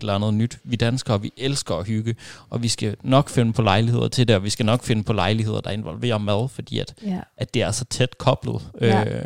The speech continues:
Speaker 1: med hygge for mange af os.
Speaker 2: Og det er også derfor, tror jeg, at man, man sådan hører mange, nu har vi jo haft klienter i,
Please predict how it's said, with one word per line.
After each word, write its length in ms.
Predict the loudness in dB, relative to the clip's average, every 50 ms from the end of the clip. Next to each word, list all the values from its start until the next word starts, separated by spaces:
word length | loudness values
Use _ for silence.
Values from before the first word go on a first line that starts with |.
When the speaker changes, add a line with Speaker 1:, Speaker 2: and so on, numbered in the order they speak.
| -6 -8 -4
Speaker 1:
med 140 | -2 -2 -2
hygge 320 | 0 0 -2 -2 -2 -4
for 140 | -4 -4 -2
mange 280 | -2 -2 -2 -2 -2 -2
af 140 | -2 -2
os. 260 | -2 -4 -6 -8 -10 -14 -14 -14 -14 -16 -18 -20 -10 _
Speaker 2:
Og 60 | 2 6
det 60 | 6
er 40 | 6
også 120 | 6 6 6
derfor, 220 | 6 6 6 4
tror 240 | 0 2 2 4 4
jeg, 100 | 4 4
at 100 | 4 2
man, 340 | 2 2 2 2 0 0 -2 0
man 180 | 0 2 2 0
sådan 260 | 2 2 4 6 8
hører 580 | 8 8 10 10 10 10 10 8 6 6 4
mange, 420 | 2 0 0 0 2 2 2 2 2
nu 120 | 2 2
har 120 | 2 2 0
vi 80 | 0
jo 60 | 0 0
haft 200 | -2 -4 -6 -8
klienter 440 | -4 0 2 2 4 2 2 0 -2
i, 180 | -2 -4 -6